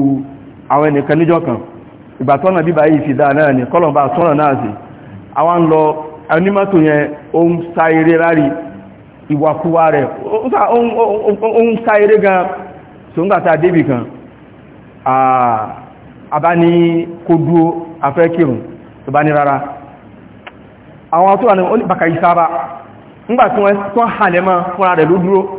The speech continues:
Ọ̀pọ̀ so, kéyìí ó máa, máa ráìtì èèyàn tó rà, Mùsùlùmí ló pọ̀ jù ní mọ́tò yẹn, tí ì máa ṣe ló bóyá Mùsùlùmí náà ní gbogbo wa, something like that. So, onímọ́tò yẹn náà, Mùsùlùmí lòun náà, àmọ́ wàlà Allah, bóyá àwọn tí Islam, òun ò ká pé à ń dúró kírun, kò ń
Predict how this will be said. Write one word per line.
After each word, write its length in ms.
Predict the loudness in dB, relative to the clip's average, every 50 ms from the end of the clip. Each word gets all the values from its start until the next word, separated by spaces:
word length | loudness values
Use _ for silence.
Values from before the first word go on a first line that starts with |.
| -14 -14 -18 -18 -20 -20 -20 -20 -20 -14 -6
Ọ̀pọ̀ 200 | -4 -4 -2 -2 0
so, 120 | 0 0 2
kéyìí 220 | 2 0 2 2
ó 80 | 0 0
máa, 200 | 0 0 0 0
máa 160 | 2 2 2
ráìtì 320 | 2 2 2 2 2 2
èèyàn 180 | 2 2 2 2
tó 80 | 2
rà, 80 | 0 0 0 0
Mùsùlùmí 360 | 0 0 0 2 2 2 2
ló 80 | 2
pọ̀ 160 | 2 2 2 2
jù 120 | 2 2
ní 60 | 2 2
mọ́tò 200 | 2 2 2 2
yẹn, 120 | 2 2 0 -2 -2
tí 60 | -2
ì 40 | 2
máa 100 | 2 2
ṣe 120 | 2 2 0
ló 60 | 2
bóyá 200 | 2 2 2 2
Mùsùlùmí 340 | 2 0 0 0 0 0 0
náà 120 | 2 2
ní 80 | 0 0
gbogbo 220 | -2 -2 -2 0 0
wa, 80 | -2 -2 -6 -10 -18 -20 -20 -18 -8 -6
something 200 | -4 -4 -2 -2
like 120 | -2 -2 -2
that. 120 | -4 -8 -10 -16 -20 -20 -20 -20 -16 -6 -2
So, 80 | 0 0 2 0 -2 -4 -10 -14 -20 -20 -20 -20 -20 -20 -20 -20 -20 -20 -16 -6 -2
onímọ́tò 440 | 2 2 2 2 2 0 0 0 0
yẹn 100 | -2 0
náà, 80 | 0 0
Mùsùlùmí 360 | 0 0 2 2 2 2 2
lòun 220 | 2 2 2 2
náà, 140 | 2 0 0 -2 -4 -8 -10 -14 -16 -18 -20 -20 -20 -16 -8 -4
àmọ́ 240 | -2 0 2 4 4 4 4
wàlà 220 | 4 2 2 0 0
Allah, 360 | 0 -2 0 0 0 0 0 -2 -4 -8 -10 -12 -12 -4
bóyá 180 | 0 2 2 2
àwọn 140 | 2 0 0 -2 -2
tí 80 | -2 -2 -2 0 -2
Islam, 380 | -2 -2 0 2 2 2 2 4 2 2 2 2 2 2
òun 160 | 2 4 4 4
ò 120 | 2 2 2
ká 120 | 0 0 0
pé 240 | 2 4 4 4 4
à 120 | 4 2
ń 120 | 0 0 2
dúró 140 | 2 2 2
kírun, 240 | 2 2 2 2 2
kò 80 | 2 2
ń 80 | 2